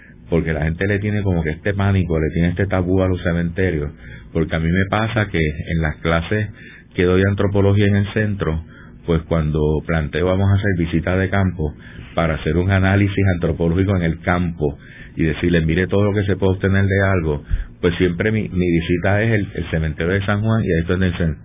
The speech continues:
"Profesor, ¿un cementerio?". Yo, "Sí, vamos al cementerio". Y ponen veinte excusas, finalmente llegan, y entonces cuando estamos tres horas en el cementerio dicen, "Jamás pensé que iba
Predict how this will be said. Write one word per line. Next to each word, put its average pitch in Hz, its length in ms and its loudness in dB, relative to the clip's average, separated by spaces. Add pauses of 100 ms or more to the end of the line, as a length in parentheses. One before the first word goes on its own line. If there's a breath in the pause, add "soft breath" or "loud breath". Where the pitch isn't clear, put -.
(140)
"Profesor, 76 440 0
¿un 113 140 2
cementerio?". 80 480 -2 (580 loud breath)
Yo, 76 80 -2 (100)
"Sí, 64 220 0
vamos 71 280 -2
al 71 120 -4
cementerio". 76 600 0 (380 loud breath)
Y 104 100 4
ponen 123 340 0
veinte 117 380 -2
excusas, 113 560 0
finalmente 107 600 2
llegan, 101 540 2
y 90 120 2
entonces 90 380 0
cuando 87 200 2
estamos 98 340 0
tres 101 240 -2
horas 104 200 2
en 101 100 2
el 98 40 -6
cementerio 95 380 2
dicen, 98 280 -2 (420 loud breath)
"Jamás 98 420 0
pensé 101 400 -2
que 92 80 -2
iba 82 240 -2